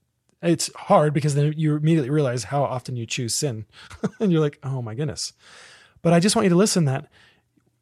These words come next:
you can identify it right now, the things that you struggle with. And I know if you were to be prayerful and you were to contemplate on those things, you choose it and you justify it in your heart. "Well, I only did that because it's such and such.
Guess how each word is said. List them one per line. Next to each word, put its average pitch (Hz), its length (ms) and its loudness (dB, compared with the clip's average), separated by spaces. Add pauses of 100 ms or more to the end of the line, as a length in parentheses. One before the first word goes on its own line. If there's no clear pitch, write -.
(260)
you 180 160 6
can 226 120 2
identify 170 440 4
it 135 100 -2
right 147 180 0
now, 123 160 -4
the 110 100 -10
things 151 300 -2
that 123 120 -4
you 131 100 -6
struggle 131 280 -4
with. 180 240 -4 (680)
And 175 140 4
I 160 80 4
know 156 260 4
if 185 100 0
you 175 80 2
were 156 60 2
to 147 80 2
be 131 140 -4
prayerful 139 440 -4
and 160 120 0
you 143 80 2
were 139 60 2
to 131 200 -4
contemplate 151 720 -2
on 151 200 -2
those 156 200 0
things, 127 400 -4 (580)
you 131 160 -4
choose 123 420 -6
it 92 120 -12 (640)
and 151 160 2
you 139 80 0
justify 123 480 -4
it 113 80 -6
in 113 100 -8
your 101 100 -6
heart. 104 240 -10 (640)
"Well, 147 160 2
I 139 160 0
only 160 180 4
did 135 140 -2
that 131 140 -2
because 123 240 -4
it's 123 100 -6
such - 180 -6
and 110 80 -6
such. 107 360 -12